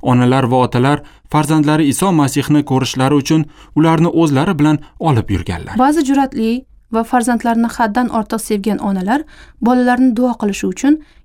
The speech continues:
Speaker 2: Isoning oldiga olib kelishgan. Bu haqda Muqaddas kalomda shunday yozilgan. Shunda Iso ularning peshonalariga qo'llarini qo'yib, duo qilishi uchun uning oldiga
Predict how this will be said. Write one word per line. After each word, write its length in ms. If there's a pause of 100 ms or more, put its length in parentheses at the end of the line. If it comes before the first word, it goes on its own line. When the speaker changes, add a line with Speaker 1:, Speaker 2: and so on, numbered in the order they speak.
Speaker 2:
Isoning 360
oldiga 360
olib 200
kelishgan. 360 (880)
Bu 140
haqda 220
Muqaddas 420
kalomda 280
shunday 340
yozilgan. 380 (600)
Shunda 480 (400)
Iso 180 (100)
ularning 340
peshonalariga 680
qo'llarini 380 (100)
qo'yib, 280 (440)
duo 180 (100)
qilishi 300
uchun 240 (100)
uning 160 (100)
oldiga 300